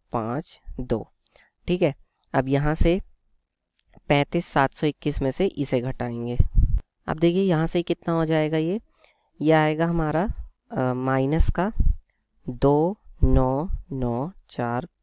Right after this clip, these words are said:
पाँच वाई। ठीक है, और जब ये उधर जाएगा तो ये कितना हो जाएगा? माइनस का, ये आ जाएगा दो नौ नौ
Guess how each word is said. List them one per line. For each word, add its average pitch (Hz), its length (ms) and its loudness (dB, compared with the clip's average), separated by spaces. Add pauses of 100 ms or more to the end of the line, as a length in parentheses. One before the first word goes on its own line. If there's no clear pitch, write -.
पाँच 120 420 -8 (480)
वाई। 120 440 -2 (320)
ठीक 180 160 -2
है, 185 160 2
और 135 180 0
जब 147 220 -4
ये 139 260 2
उधर 151 340 -2
जाएगा 151 320 0
तो 165 120 -6
ये 160 100 -4
कितना - 280 -6
हो 160 120 -2
जाएगा? 156 300 -4 (540)
माइनस 127 420 0
का, 190 220 -4 (300)
ये 135 100 0
आ 127 120 0
जाएगा 131 280 0
दो 135 400 -2
नौ 127 460 -4 (340)
नौ 123 380 -2